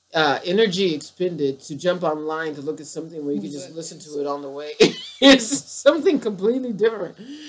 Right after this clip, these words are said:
Speaker 1: So, setbacks. The setback is possibly that you didn't realize my podcast, my diabetes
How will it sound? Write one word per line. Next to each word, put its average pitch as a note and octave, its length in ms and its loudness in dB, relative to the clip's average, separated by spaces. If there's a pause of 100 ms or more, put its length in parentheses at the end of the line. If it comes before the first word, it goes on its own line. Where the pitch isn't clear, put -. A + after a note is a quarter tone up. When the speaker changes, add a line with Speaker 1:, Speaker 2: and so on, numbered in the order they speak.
(200)
Speaker 1:
So, F3 440 4 (680)
setbacks. D3+ 760 2
The D3+ 140 -16
setback G#3+ 480 4
is D#3+ 100 -10
possibly E3 1040 0
that C#3 300 0
you D3+ 260 -6
didn't F3+ 340 2
realize D3 720 -2
my C#3 160 -6
podcast, C3+ 560 -4
my B2 120 -12
diabetes C#3 880 -6